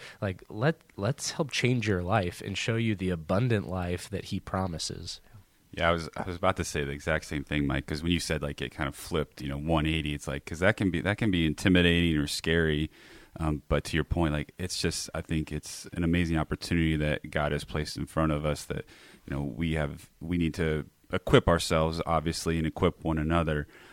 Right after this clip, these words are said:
Speaker 2: Um, but yeah, like, to your point, like, h-, what an opportunity we have to share the gospel with people.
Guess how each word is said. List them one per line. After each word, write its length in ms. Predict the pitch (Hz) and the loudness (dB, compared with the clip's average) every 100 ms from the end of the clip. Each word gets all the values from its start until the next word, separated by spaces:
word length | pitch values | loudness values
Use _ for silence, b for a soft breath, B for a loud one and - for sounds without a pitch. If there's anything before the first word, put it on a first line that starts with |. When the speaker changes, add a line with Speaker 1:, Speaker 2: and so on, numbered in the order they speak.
| B - | B -4
Speaker 2:
Um, 200 | 78 76 | -2 0
but 120 | 78 | 0
yeah, 120 | 78 | 2
like, 180 | 73 73 - | 0 -2 -10
to 120 | - | -4
your 100 | 82 | -2
point, 280 | - 76 69 | -2 -4 -4
like, 140 | 69 - | -4 -8
h-, 200 | - - _ - | -16 -16 _ -14
what 340 | 82 90 98 | -2 4 4
an 140 | 85 - | 4 0
opportunity 560 | 76 78 - 80 82 78 | -2 -2 -2 -2 0 0
we 140 | 73 | 0
have 160 | 73 73 | -2 -4
to 80 | 73 | -2
share 320 | - 80 76 | 0 2 0
the 120 | 73 | -2
gospel 520 | 76 73 69 - 69 | -2 -2 -2 -4 -4
with 180 | 65 - | -4 -8
people. 420 | 73 - 53 58 | -8 -8 -6 -8